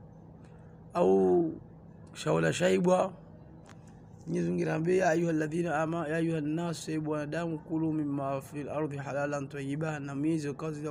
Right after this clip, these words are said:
ardhi hawa-, za wala za halali, zema. "Wala tattabi'u khutuwati shaitan," wala msidungezi njia za shaitani, "innahu lakum aduwwun mubin."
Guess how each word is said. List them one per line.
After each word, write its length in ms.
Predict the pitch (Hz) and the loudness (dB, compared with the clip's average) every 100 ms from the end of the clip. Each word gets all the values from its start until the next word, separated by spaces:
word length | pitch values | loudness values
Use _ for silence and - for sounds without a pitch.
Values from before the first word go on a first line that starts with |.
| 147 | -6
ardhi 420 | - 165 165 160 160 | -6 -4 -4 -4 -4
hawa-, 340 | 147 120 113 | -6 -8 -10
za 180 | 143 131 | -8 -6
wala 160 | 131 | -6
za 120 | 131 135 | -6 -8
halali, 640 | - 151 165 160 156 147 | -4 -2 -2 -2 -6 -8
zema. 460 | 131 151 170 170 160 - - - - - - - - - - - | -4 -2 0 -2 -4 -12 -20 -20 -20 -20 -20 -20 -20 -20 -18 -10
"Wala 200 | 147 165 | -2 0
tattabi'u 580 | 139 151 - 170 165 156 | 2 -2 -2 -2 0 0
khutuwati 580 | 139 147 147 156 160 151 | -4 -8 -4 -2 -2 -4
shaitan," 680 | - 143 131 151 156 156 143 | -6 -4 -4 -2 0 0 -2
wala 140 | 147 151 | -6 -8
msidungezi 540 | 143 151 147 156 147 | -6 -6 -2 -2 -2
njia 300 | 139 131 151 | -4 -2 -2
za 120 | 143 | -4
shaitani, 580 | 135 139 - 151 160 165 | -6 -8 -2 0 0 0
"innahu 560 | 147 156 143 143 139 143 | 0 -2 -2 -4 -4 -4
lakum 300 | 156 165 143 | -6 -6 -6
aduwwun 380 | 135 131 143 139 | -6 -4 -4 -4
mubin." 300 | 127 135 | -6 -6